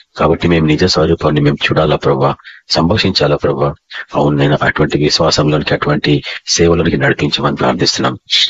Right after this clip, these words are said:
ఓకే, తను మళ్ళీ లోకంలో నేను, లోకంలో దేనిని, దేనిని ఆశింపకూడదని మీరు హెచ్చరించినారు నాయనా.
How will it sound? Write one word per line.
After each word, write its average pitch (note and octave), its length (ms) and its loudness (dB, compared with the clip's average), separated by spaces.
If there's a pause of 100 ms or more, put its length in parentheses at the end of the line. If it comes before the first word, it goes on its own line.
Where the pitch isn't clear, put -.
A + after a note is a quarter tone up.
(540)
ఓకే, - 140 -2
తను D#2+ 180 0
మళ్ళీ D2 180 2
లోకంలో D#2 340 0
నేను, D2+ 160 0
లోకంలో D#2 380 2
దేనిని, D2 340 2
దేనిని D2+ 280 2
ఆశింపకూడదని D#2 640 2
మీరు D#2+ 120 2
హెచ్చరించినారు E2+ 580 0
నాయనా. F#2 300 2